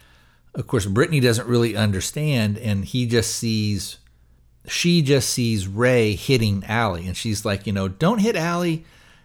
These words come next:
And of course, they're like, "Oh boy," <laughs> and they drop. And then she was like, "It's okay." Uh, Allie is to, to Brittany is like, "It's all right. We're just having fun." And then she's like, "Well, why are you hitting her? You shouldn't hit her." And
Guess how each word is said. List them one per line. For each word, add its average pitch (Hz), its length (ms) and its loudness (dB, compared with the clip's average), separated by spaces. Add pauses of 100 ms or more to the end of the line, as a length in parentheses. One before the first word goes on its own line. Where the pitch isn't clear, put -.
(260)
And 110 160 0
of 101 80 -6
course, - 260 0
they're 110 120 0
like, 95 200 0
"Oh 185 240 6
boy," 127 320 6
<laughs> - 80 4
and 151 100 -2
they 123 120 2
drop. 104 420 -2 (460)
And 110 160 -2
then 110 200 -2
she 107 220 -4
was 101 180 -4
like, 95 200 -4
"It's 156 140 0
okay." 151 460 2
Uh, 104 220 -4
Allie 120 320 4
is 107 180 0
to, 110 180 -2
to 98 220 -6
Brittany 104 260 -2
is 95 100 -6
like, 101 180 -4
"It's 147 140 0
all 160 100 4
right. 143 220 2
We're 135 100 0
just 135 200 -4
having 139 280 -2
fun." 120 320 -4
And 107 120 -2
then 101 80 -2
she's 98 220 -8
like, 90 140 -6
"Well, 95 160 -6
why 165 180 0
are 185 40 0
you 185 140 0
hitting 165 320 0
her? 107 80 0
You 98 160 -2
shouldn't 151 300 -4
hit 160 180 -2
her." 104 220 -4 (520)
And 104 460 0